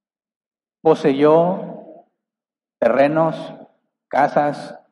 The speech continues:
riqueza alguna. Jesús mismo le dijo a la gente, "No, no tenía ni dónde recostar la cabeza". Ah, pero eso se refiere a su ministerio de aproximadamente tres años, ¿verdad?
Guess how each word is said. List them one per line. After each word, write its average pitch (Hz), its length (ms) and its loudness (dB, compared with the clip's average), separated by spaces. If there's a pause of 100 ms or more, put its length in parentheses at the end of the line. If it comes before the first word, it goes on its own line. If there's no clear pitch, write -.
(240)
riqueza 135 480 0
alguna. 160 720 0 (880)
Jesús 143 200 2
mismo 160 220 0
le 139 120 4
dijo 147 200 2
a - 20 2
la 139 100 2
gente, 143 360 0
"No, 120 500 0
no 127 160 0
tenía 151 280 0
ni 139 140 0
dónde 151 360 0
recostar 120 540 -2
la 117 100 -2
cabeza". 101 380 -4 (640)
Ah, 131 260 -2
pero 123 160 2
eso 180 220 0
se 175 140 0
refiere 147 400 2
a 156 40 2
su 151 160 -2
ministerio 123 720 0
de 117 60 2
aproximadamente 117 800 0
tres - 240 -4
años, 170 260 0
¿verdad? 95 280 -6